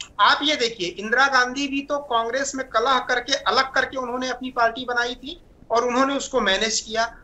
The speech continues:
और प्रचंड वोटों से वो जीती। कांग्रेस ने अपने आप को dilute कैसे किया? कांग्रेस का एक जो perception था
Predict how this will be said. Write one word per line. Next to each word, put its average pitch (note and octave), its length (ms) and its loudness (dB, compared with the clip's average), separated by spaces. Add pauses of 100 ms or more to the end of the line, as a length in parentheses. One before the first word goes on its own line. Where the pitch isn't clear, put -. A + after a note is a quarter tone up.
(200)
और G#3 80 4
प्रचंड C4 400 2
वोटों A3+ 380 0
से B3 140 0
वो A#3 160 0
जीती। A3+ 300 -6 (260)
कांग्रेस C4+ 640 2
ने D#4 80 4
अपने D4+ 220 2
आप D4 240 2
को D4 80 -4
dilute F#3+ 480 0
कैसे E3 280 -4
किया? C3+ 260 -12
कांग्रेस B3 560 0
का D4+ 200 2
एक C#4+ 80 -4
जो B3 140 -6
perception B3+ 640 0
था G3+ 400 -4